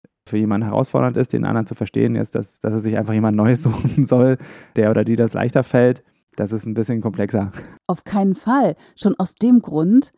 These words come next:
Speaker 2: weil das ganz selten passiert, dass man sich von Natur aus
Speaker 1: Ja.
Speaker 2: versteht. Also ich würde jetzt nicht mit jemandem Schluss machen, den ich wirklich gern habe, wo ich aber einige Dinge nicht verstehe, weil an der nächsten Ecke wartet ja schon der Nächste, der mich versteht.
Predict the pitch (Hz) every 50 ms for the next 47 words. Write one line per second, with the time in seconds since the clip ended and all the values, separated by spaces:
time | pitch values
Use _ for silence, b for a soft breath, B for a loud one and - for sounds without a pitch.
0 | _ _ - - 190 190 185 - - - 165 170 190 - - 175 160 156 - 170
1 | 165 - 170 165 - - - 254 302 277 208 - - - 175 - - 170 160 147
2 | 160 160 - - 180 165 165 165 165 - - 190 175 - - 170 - - - -
3 | 113 113 107 - - 165 160 156 156 _ B B B B B B - 196 175 190
4 | 175 - _ _ _ _ _ _ _ _ _ - 160 180 190 196 190 185 - -
5 | 226 226 - 233 214 190 202 196 196 190 190 180 180 175 - - 208 - - 208
6 | 190 190 185 170 175 180 175 175 - - _ - 151 151 175 208 247 269 - -
7 | 208 185 - _ - 170 160 160 165 175 180 180 180 180 180 175 196 180 170 175
8 | 185 180 - - 165 170 165 170 b b b b b b b b b b 175 185
9 | 185 180 170 170 156 165 170 175 170 165 165 175 - - 175 170 - - - 175
10 | 175 180 180 180 - - - 90 - 156 160 160 160 - - - 165 165 165 170
11 | 165 - - - - 147 165 - 170 147 151 147 160 - 185 - 170 165 - 170
12 | 175 165 165 160 160 - - 156 160 151 160 196 202 - - 156 - - - 185
13 | 175